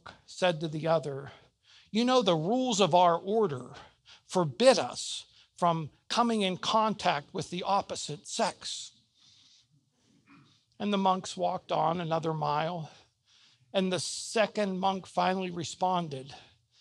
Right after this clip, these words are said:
"But I put that woman down on the other side of the stream, but you have carried her all afternoon." Can you imagine the look on football players' face?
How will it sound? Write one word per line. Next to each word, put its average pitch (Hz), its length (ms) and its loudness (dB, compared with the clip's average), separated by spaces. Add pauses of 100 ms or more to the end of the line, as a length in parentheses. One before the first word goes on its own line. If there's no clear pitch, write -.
(300)
"But 151 160 0
I 160 680 0 (880)
put 220 200 0
that 190 260 0
woman 180 440 0
down 147 640 -2 (240)
on 160 140 -4
the 156 140 -2
other 165 220 2
side 156 360 -4
of 143 140 -8
the 139 80 -10
stream, 143 680 -10 (760)
but 151 240 -8
you 151 580 -4 (460)
have - 240 -8
carried 160 460 -4
her 127 380 -10 (360)
all 165 400 2
afternoon." 135 920 -10 (1600)
Can 180 100 -6
you 185 80 -2
imagine 180 360 0
the 160 80 -6
look 170 260 -2
on 127 120 -6
football - 380 -2
players' 190 400 -8
face? - 560 -4